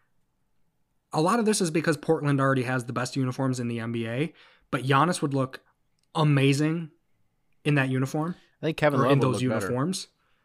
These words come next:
Speaker 1: I don't disagree, but again, that's what I'm saying. Portland just has the best uniforms, so pretty much everybody's gonna look good.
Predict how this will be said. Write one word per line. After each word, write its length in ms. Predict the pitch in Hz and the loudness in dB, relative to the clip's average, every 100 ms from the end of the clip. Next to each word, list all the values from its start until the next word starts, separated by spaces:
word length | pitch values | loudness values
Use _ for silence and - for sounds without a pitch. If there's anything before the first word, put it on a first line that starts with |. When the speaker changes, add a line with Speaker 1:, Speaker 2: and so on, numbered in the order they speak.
| _ _ _ _ _ _ _ _ _ _ _ - | _ _ _ _ _ _ _ _ _ _ _ -8
Speaker 1:
I 40 | 135 | -4
don't 140 | 127 | -4
disagree, 380 | 135 135 131 131 | -4 -6 -2 0
but 120 | 131 | 0
again, 280 | 127 123 123 | -2 -2 -4
that's 180 | 120 - | -6 -8
what 80 | |
I'm 80 | 117 | -8
saying. 280 | 113 117 123 | -8 -8 -8
Portland 280 | - 120 120 | -10 -10 -8
just 140 | 120 | -8
has 140 | 127 120 | -8 -6
the 60 | |
best 240 | 117 117 - | -8 -8 -8
uniforms, 600 | 117 117 117 120 131 - | -10 -10 -10 -8 -8 -10
so 180 | - 113 | -12 -10
pretty 200 | 135 120 | -8 -6
much 180 | 117 | -6
everybody's 420 | - 123 123 117 120 | -8 -8 -6 -6 -8
gonna 180 | 120 | -8
look 140 | 131 143 | -8 -8
good. 240 | 117 123 | -8 -10